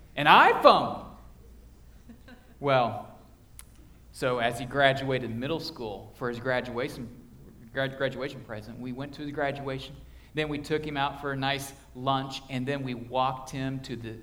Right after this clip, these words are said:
Verizon store. We said, "Pick out your iPhone." <laughs> "Really?" "Yeah!" So he got his iPhone, and now he's a proud owner of an iPhone. He's cool now. And,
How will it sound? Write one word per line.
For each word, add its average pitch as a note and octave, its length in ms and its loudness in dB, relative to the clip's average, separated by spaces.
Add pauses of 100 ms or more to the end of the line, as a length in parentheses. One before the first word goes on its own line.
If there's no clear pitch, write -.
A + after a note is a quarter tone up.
Verizon A#2+ 680 0
store. A2 400 -10
We - 60 -14
said, - 120 -16 (100)
"Pick - 220 -2
out E3 220 -4
your E3 120 -8
iPhone." - 640 -8
<laughs> F4 60 2
"Really?" F#4 380 10 (120)
"Yeah!" A4 840 10
So B3 140 10
he B3 40 8
got B3+ 140 10
his C4 100 2
iPhone, C#4 480 10
and D4+ 80 4
now D#4 200 10
he's F4 140 4
a D#4 60 2
proud D#4 360 6
owner C#4+ 280 4
of D#4+ 100 -2
an C4 80 2
iPhone. B3 540 2
He's C#4+ 160 -2 (320)
cool A3+ 460 4
now. G3+ 460 2 (360)
And, E3 260 4